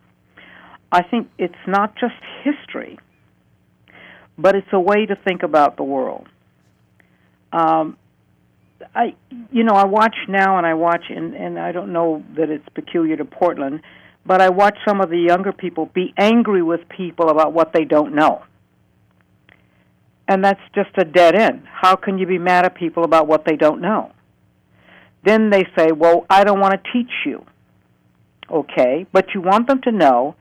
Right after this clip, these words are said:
you have the information, but you're not gonna share it. That's a double bind for people.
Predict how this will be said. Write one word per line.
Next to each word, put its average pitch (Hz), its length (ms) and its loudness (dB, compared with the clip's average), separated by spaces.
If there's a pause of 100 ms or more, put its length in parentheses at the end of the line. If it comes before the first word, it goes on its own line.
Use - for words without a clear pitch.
(280)
you 208 220 0
have 240 260 0
the 214 120 -4
information, 165 840 -4 (1120)
but - 160 0
you're 190 180 0
not 185 100 -2
gonna 190 260 -4 (160)
share 185 260 4
it. - 60 -20 (720)
That's 240 280 2
a 262 60 2
double 208 420 0
bind 160 480 2
for 143 140 -14
people. - 480 -18